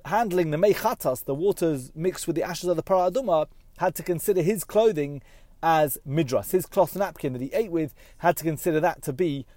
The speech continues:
tumas midras. So this rule applies to everyone, not just an Amoretz,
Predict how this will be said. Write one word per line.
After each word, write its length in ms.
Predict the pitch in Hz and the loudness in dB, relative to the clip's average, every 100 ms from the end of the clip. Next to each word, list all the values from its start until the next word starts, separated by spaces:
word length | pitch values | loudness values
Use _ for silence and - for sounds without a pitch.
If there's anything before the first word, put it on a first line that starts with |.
| - | 0
tumas 360 | 190 165 139 - | 2 4 0 0
midras. 440 | 143 110 - - - - | -2 -2 -10 -12 -20 -6
So 140 | 208 | -4
this 180 | 262 - | -2 2
rule 160 | 262 233 | 6 8
applies 280 | 240 240 - | 8 2 4
to 80 | |
everyone, 320 | 233 214 208 190 | 2 6 6 4
not 100 | 208 | -2
just 160 | 170 | -4
an 60 | 170 | -2
Amoretz, 640 | 156 175 226 196 151 - | 0 4 8 6 6 -8